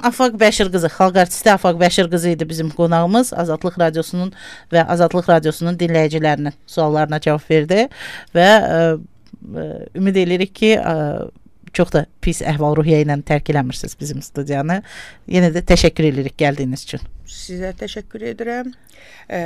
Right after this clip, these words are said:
Speaker 2: və mən, m, ən böyük arzum budur ki, ə, bu sualları doğuran səbəblər tezliklə hamıya, m, aydın olsun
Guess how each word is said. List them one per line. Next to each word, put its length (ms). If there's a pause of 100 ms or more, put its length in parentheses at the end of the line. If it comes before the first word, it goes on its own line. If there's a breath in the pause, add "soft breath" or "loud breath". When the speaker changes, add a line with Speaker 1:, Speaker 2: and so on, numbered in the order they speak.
Speaker 2:
və 200 (120)
mən, 400
m, 680 (140)
ən 260
böyük 320
arzum 420
budur 300
ki, 200 (1080 loud breath)
ə, 180 (1400 soft breath)
bu 140
sualları 680
doğuran 500 (200)
səbəblər 840 (540)
tezliklə 580 (340 loud breath)
hamıya, 540 (120)
m, 520 (440)
aydın 460
olsun 400